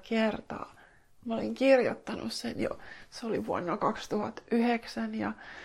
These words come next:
se oli kaksituhatta yksitoista ja se oli kaksituhatta kolmetoista.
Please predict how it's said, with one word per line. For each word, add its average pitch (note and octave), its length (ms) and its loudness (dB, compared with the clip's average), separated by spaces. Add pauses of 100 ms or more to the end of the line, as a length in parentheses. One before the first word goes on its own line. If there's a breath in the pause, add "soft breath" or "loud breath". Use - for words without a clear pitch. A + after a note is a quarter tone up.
(220 loud breath)
se - 160 -6
oli G#3+ 120 2
kaksituhatta G3+ 640 -2
yksitoista G#3 720 0
ja G3+ 120 0
se G3+ 100 -6
oli G3+ 120 0
kaksituhatta G#3+ 680 -2 (100)
kolmetoista. G3+ 920 8